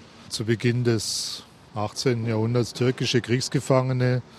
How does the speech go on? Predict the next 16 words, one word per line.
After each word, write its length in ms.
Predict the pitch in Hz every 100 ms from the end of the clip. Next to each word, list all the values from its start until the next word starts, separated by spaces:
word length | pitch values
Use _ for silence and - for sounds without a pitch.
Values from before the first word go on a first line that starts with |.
| - - - - - -
einen 180 | 127
Kanal 400 | 135 151 156 202
ausgehoben 760 | 214 156 143 - 123 113 110 113
haben 340 | 101 107 110 113
unter 300 | 113 107 113
dem 120 | 117
Kurfürsten 560 | - 120 131 120 -
Max 220 | 120 120 -
Emanuel 560 | 113 110 135 143 139
und 320 | 131 127 - - - - - - - -
das 160 | 117 101
war 160 | 104
nicht 160 | 117 139
so, 280 | - 147 143
das 200 | 117 -
waren 320 | 107 101 98